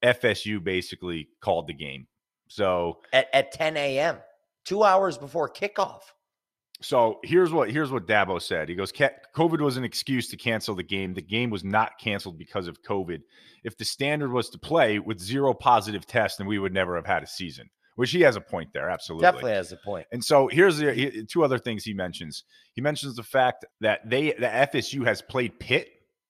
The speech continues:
Speaker 1: when the same exact thing happened to a Pitt player,
Speaker 2: Mm-hmm.
Speaker 1: and F S U approved and moved forward with the game. That was a few weeks earlier. Also, he doesn't believe that, that the F S U players or coaches didn't wanna play the game, but he thinks it's basically just say, he's basically coming out saying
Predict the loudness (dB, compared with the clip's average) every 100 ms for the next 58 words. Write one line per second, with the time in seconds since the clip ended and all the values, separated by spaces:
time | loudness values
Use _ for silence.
0 | _ _ _ -6 -4 -4 -4 -2 2 2
1 | 0 -6 0 0 0 -8 -8 -6 -4 -4
2 | -4 0 0 0 -6 -12 -12 -6 0 0
3 | 0 -4 -4 -4 -6 -8 -2 -2 -2 -4
4 | -6 -6 -4 -4 -6 -8 -6 -6 -4 -6
5 | -6 -12 -12 -10 -12 -10 -6 -4 -4 -6
6 | -10 -18 -20 -4 2 4 4 4 4 4
7 | 0 0 0 2 4 2 0 -4 -4 -2
8 | -4 -4 -10 -12 -2 0 0 -2 -6 -8
9 | -4 -4 -4 -10 -6 -6 0 -2 -2 -6
10 | -6 -6 -8 -8 -10 -16 _ _ -6 -4
11 | -2 -4 -6 -8 -2 -2 0 -4 -6 -4
12 | -2 -2 2 4 4 2 -4 2 4 2
13 | 0 -2 -2